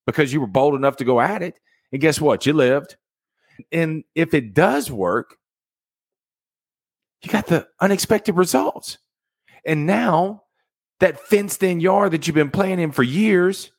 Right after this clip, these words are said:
that yard just got bigger. And now you realize that you can do more. It puffs up your chest a little bit. When you do something unexpected,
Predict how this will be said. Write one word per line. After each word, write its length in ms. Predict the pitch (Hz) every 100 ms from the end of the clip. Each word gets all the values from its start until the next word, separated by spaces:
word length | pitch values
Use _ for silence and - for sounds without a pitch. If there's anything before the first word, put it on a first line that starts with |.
| _ _ _ _ _ -
that 140 | 107
yard 240 | 104 110 101
just 180 | 104 -
got 180 | 98
bigger. 400 | 90 80 50 - _ _ -
And 140 | 98
now 180 | 120 175
you 180 | 160 110
realize 640 | 87 76 62 62 98 - - _ _ _ _ _ _ -
that 160 | 98
you 80 | 170
can 80 | 131
do 120 | 123
more. 520 | 135 185 190 - - _ _ _ _ _ _ - _ _ -
It 100 | -
puffs 300 | 127 104 -
up 160 | 135 170
your 80 |
chest 340 | 170 233 - -
a 60 |
little 160 | 107 87
bit. 280 | 67 57 - _ _ _ _ _ _ _ _ _ _ _ _ - - _ _
When 160 | - 110
you 120 | 117
do 280 | 104 143 175
something 400 | - 143 127 110
unexpected, 720 | 101 92 - - 78 - -